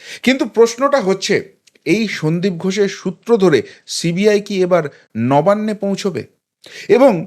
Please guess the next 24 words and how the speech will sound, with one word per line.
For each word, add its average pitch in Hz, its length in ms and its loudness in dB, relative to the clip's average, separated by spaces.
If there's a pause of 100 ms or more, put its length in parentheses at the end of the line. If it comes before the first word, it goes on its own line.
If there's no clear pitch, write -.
(120)
সেই 220 260 2
নবান্নে 220 680 2
পৌঁছনোর 226 760 0
রাস্তাটা 180 520 2
পরিষ্কার 208 680 -2
করে 220 280 2
দিচ্ছে 185 500 -2 (540)
মমতা 180 580 0
বন্দ্যোপাধ্যায়ের 156 800 0
হাতে 117 440 -4
থাকা 170 460 -2 (260)
চটি 156 400 -6
পুলিশই 190 480 -4
কি? 143 200 -8 (720)
সেই 208 220 -2
প্রশ্নটা 180 440 -10
উঠতে 151 240 -8
শুরু 139 220 -8
করে 120 180 -4
দিয়েছে। 107 360 -6
কোন, 262 460 0
কোন 254 280 0
সূত্র 254 360 -4
ধরে? 240 200 -2